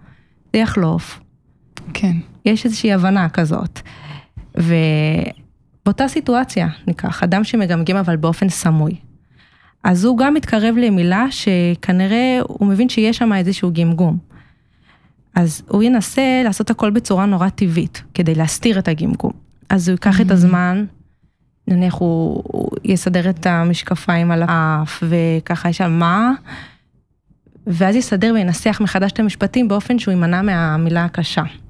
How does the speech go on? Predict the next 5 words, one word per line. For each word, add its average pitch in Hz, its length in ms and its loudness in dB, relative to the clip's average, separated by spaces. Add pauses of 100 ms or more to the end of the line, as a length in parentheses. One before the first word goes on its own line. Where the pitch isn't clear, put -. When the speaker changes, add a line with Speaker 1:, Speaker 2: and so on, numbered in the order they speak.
(260)
Speaker 2:
בעצם 240 840 0
אפשר 220 320 -2
לקרוא 202 400 0
לזה 190 280 0
מעקפים, 254 920 -2